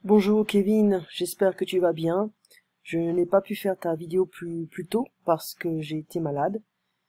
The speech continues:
et je me porte un peu mieux, j'ai presque perdu ma voix mais maintenant ça va mieux.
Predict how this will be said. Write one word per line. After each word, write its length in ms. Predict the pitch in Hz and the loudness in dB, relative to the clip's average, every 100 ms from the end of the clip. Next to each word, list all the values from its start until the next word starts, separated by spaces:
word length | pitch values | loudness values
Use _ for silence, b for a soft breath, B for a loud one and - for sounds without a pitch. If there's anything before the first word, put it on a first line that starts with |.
| _ | _
et 420 | - 147 143 139 135 | -10 -6 -4 -4 -6
je 180 | 131 | -8
me 300 | 139 139 151 | -8 -6 -6
porte 280 | 160 208 202 | -2 -2 0
un 80 | 175 | -4
peu 160 | 175 151 | -4 -8
mieux, 360 | 143 175 240 | -2 -2 0
j'ai 180 | 214 175 | -2 -4
presque 440 | - 208 208 - 202 | -4 -4 -4 -4 -4
perdu 380 | - 180 170 | -2 -2 -2
ma 140 | 170 156 | -6 -6
voix 260 | 143 185 220 | -4 -6 -4
mais 120 | 170 | -4
maintenant 260 | 151 170 | -4 -6
ça 160 | 190 170 | -6 -8
va 100 | 147 | -8
mieux. 280 | 139 156 | -6 -10